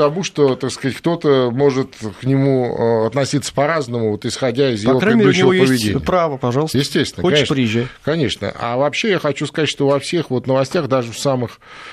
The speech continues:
Speaker 1: ну, некрасивых, которые вызывают самые отрицательные эмоции, в том числе,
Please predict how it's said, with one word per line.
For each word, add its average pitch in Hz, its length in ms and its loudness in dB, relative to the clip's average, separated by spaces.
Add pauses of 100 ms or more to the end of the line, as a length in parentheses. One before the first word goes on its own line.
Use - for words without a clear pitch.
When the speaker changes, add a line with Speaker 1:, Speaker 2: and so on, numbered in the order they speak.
(120)
Speaker 1:
ну, 120 400 2
некрасивых, 127 800 0
которые 113 380 -2
вызывают 107 340 2
самые 104 240 -2
отрицательные 113 560 -2
эмоции, 165 340 -2
в 90 60 -6
том 107 240 -4
числе, 107 400 -4